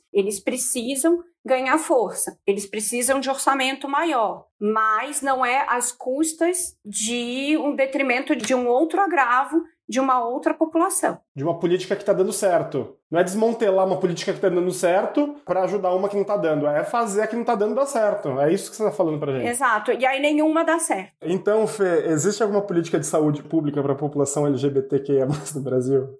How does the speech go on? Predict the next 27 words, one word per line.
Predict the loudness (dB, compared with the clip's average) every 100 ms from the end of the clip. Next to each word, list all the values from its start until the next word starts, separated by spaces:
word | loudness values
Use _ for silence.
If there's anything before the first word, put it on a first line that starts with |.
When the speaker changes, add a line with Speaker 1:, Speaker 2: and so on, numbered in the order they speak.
| _ -4
Speaker 1:
Por | -2
incrível | 0 0 0 0
que | -2 0
pareça, | 2 2 2 0 -2 -2
mesmo | 0 0 0 0 -2 -4
diante | 0 0 0 -6
disso | -8 -8 -8 -4 -2
tudo | -2 -2 -4 _
que | -4 -2 -2 0
eu | -2
tô | 0 0
contando, | 2 2 4 2 2 0
existe. | 0 2 -2 -4 -10 -12 -4
É | 0
a | 0
Política | 0 -2 -4 -4 -2
Nacional | -2 0 0 2 0
de | 0
Saúde | 0 0
Integral | -4 -2 0 2 2 0
de | -2
Lésbicas, | 0 2 0 -4 -4 -4
Gays, | 0 0 0 -2
Bissexuais, | -6 -4 -4 0 0 0 0
Travestis | 0 0 -2 -2 -2
e | -4
Transsexuais | -2 0 2 0 0 -2 0 2